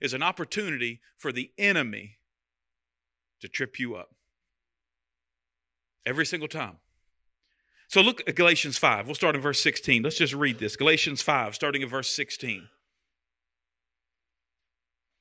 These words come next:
Boy, I love hearing that sound. Love hearing that sound.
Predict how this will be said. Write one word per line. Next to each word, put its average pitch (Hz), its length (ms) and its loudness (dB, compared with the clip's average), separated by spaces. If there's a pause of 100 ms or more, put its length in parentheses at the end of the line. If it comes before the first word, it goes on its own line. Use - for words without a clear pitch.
(460)
Boy, 139 140 -6
I 113 100 2
love 117 200 -2
hearing 117 200 0
that 117 160 0
sound. 135 720 4
Love 123 280 0
hearing 113 240 -4
that 98 140 -14
sound. 98 320 -10